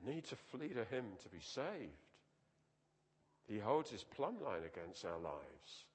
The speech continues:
and the plumb line cannot be bent. Sin must be dealt with, and Jesus wonderfully deals with it. It's gonna be punished one way or the other,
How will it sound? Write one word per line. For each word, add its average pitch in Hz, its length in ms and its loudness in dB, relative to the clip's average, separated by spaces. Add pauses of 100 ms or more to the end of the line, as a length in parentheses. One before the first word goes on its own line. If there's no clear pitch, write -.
(280)
and 156 160 2
the 135 60 4
plumb 160 380 4
line 92 260 4 (140)
cannot 117 440 2
be 92 180 -8
bent. 110 560 -6 (760)
Sin 175 520 2 (500)
must 117 360 2
be 139 80 -4
dealt 180 400 0
with, 90 100 -2 (840)
and 117 140 -4
Jesus - 600 -4
wonderfully 117 580 0
deals 131 360 0
with 85 140 -2
it. 76 160 -2 (560)
It's 117 180 6
gonna 190 240 8
be 160 140 2
punished 175 480 2
one 147 260 2
way 117 140 6
or 80 160 2
the 78 160 -4
other, 73 280 -6